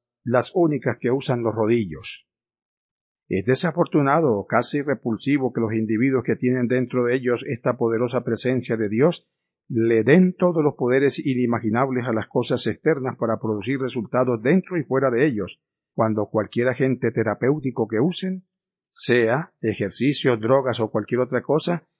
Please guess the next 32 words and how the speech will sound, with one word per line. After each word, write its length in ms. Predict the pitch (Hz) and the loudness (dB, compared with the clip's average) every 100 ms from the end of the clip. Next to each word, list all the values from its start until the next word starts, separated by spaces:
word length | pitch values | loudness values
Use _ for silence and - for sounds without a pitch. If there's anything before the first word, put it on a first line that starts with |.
| _ | _
tiene 240 | 117 127 156 | 0 2 4
muy 140 | 160 | 0
poco 300 | - 147 147 | 2 2 2
efecto, 600 | 127 143 156 _ 82 - _ _ _ _ | 2 0 0 _ -10 -10 _ _ _ _
si 220 | - 110 | -2 -2
acaso 340 | 107 131 139 | 0 -2 0
alguno, 520 | 160 127 170 135 80 _ _ _ | -4 2 2 2 -2 _ _ _
excepto 500 | 110 98 120 113 160 | -4 -2 -4 0 0
la 140 | 147 | 0
calidad 380 | 131 123 120 127 | 0 0 4 2
y 100 | 143 | 2
el 120 | 131 | 0
poder 360 | 117 113 127 131 | 0 2 2 0
que 180 | 139 131 | -2 -2
ellos 420 | 143 139 123 131 | 0 0 0 -4
le 140 | 131 120 | 0 0
han 140 | 131 | 0
dado 300 | 123 127 127 | 0 2 0
conscientemente 840 | 127 113 123 120 120 120 131 123 113 | -2 -2 -2 -2 0 0 0 0 -2
a 60 | |
esos 260 | 113 131 117 | -2 -4 -4
agentes, 640 | 110 135 147 - 85 - _ _ _ 113 | -2 0 -2 -4 -10 -12 _ _ _ -8
este 200 | - 135 | -2 -2
tratamiento 640 | 151 139 127 120 139 127 | -2 -4 -2 0 0 -2
actúa 320 | 123 - 135 127 | -6 0 0 0
sobre 240 | 135 123 | 0 0
las 120 | 110 | 0
células 420 | 131 131 131 127 123 | 0 0 0 -2 0
donde 320 | 120 117 113 | -2 0 -2
quiera 380 | - 131 151 127 | 0 0 2 0
que 80 | 120 | -4
estén. 460 | - 147 160 85 | -2 0 0 -2